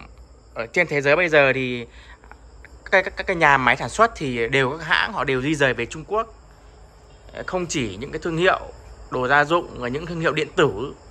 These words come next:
như là iPhone của Apple thì họ cũng đều sản xuất một trăm phần trăm ở bên Trung Quốc. Và cái chất lượng thì nó sẽ theo nhà sản xuất và hãng đặt hàng,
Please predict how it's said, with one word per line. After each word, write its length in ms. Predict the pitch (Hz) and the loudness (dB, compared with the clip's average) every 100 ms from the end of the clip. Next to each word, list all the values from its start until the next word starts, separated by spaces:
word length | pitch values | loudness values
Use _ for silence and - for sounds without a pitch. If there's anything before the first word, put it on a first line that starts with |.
| - - - - 131 | -20 -20 -20 -14 -6
như 160 | 160 | -4
là 220 | 135 - | 0 2
iPhone 480 | 151 156 - 196 185 151 | 0 -2 4 4 4 0
của 80 | - | 0
Apple 640 | 202 - 160 147 127 110 - - - - - - - - - - - - - - | 0 2 4 6 6 0 -8 -20 -20 -20 -20 -20 -20 -20 -20 -20 -20 -20 -20 -16
thì 180 | - 123 | -8 -8
họ 180 | 123 139 | -4 -4
cũng 160 | 147 170 | -2 0
đều 120 | 139 | 0
sản 120 | 107 | 2
xuất 200 | 208 208 | 0 0
một 140 | 139 | -2
trăm 160 | - 170 | 0 0
phần 100 | - | 0
trăm 300 | - 165 135 | 0 0 -2
ở 80 | 110 | -4
bên 180 | 135 135 | -4 -6
Trung 120 | 135 | -2
Quốc. 200 | 208 220 - - - - - - - - | -2 -2 -6 -16 -20 -20 -20 -20 -20 -4
Và 160 | 127 | -4
cái 80 | 127 | -4
chất 180 | 135 254 | -4 0
lượng 260 | 277 214 147 | 2 2 -2
thì 20 | 120 | -8
nó 80 | 135 | -6
sẽ 180 | - - | -8 -6
theo 400 | 202 196 180 156 - - - - - - | -4 -2 -4 -8 -16 -20 -20 -20 -18 -8
nhà 220 | 143 135 | -6 -6
sản 100 | 127 | -6
xuất 400 | - 247 - - | -2 -2 -2 -6
và 340 | 117 117 110 120 | -4 -4 -8 -8
hãng 180 | 151 | -6
đặt 100 | 208 | -4
hàng, 320 | 143 139 127 | -2 -2 -4